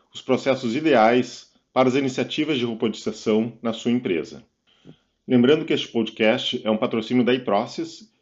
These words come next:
e que esse conteúdo e muito mais você encontra no curso exclusivo da eProcess, R P A, do Planejamento à Gestão, Como Implantar uma Força de Trabalho Digital,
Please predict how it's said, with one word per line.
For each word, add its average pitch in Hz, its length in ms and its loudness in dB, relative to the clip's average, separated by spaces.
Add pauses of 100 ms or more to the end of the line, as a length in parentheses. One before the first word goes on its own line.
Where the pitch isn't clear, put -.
e 135 80 -10
que 151 160 0
esse 202 180 4
conteúdo 117 760 0
e 104 80 -2
muito 143 260 0
mais 123 640 2
você 131 240 -6
encontra 127 500 0
no 117 100 2
curso 170 380 -2
exclusivo 151 500 -2
da 151 120 2
eProcess, 127 720 -4 (380)
R 139 240 0
P 123 140 2
A, 123 380 4 (220)
do 127 100 -4
Planejamento 127 640 4
à 113 40 -2
Gestão, 113 640 -2 (600)
Como 170 180 4
Implantar 135 420 2
uma 135 160 2
Força 131 320 -2
de 113 60 -6
Trabalho 113 380 2
Digital, 98 560 -4